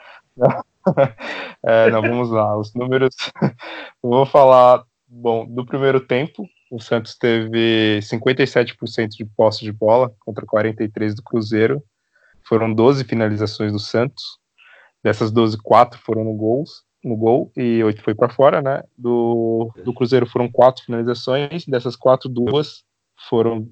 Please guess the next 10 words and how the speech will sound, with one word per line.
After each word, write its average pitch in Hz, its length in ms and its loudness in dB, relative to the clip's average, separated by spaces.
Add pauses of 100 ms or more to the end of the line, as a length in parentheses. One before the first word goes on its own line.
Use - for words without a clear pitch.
pro 127 140 -2
gol. 127 340 2 (340)
Uma, 110 340 -4
infelizmente, 107 600 -4
entrou. 123 420 0 (640)
Foram 117 240 2
três 135 360 2
escanteios 120 540 0
contra 123 380 2
um, 139 260 -2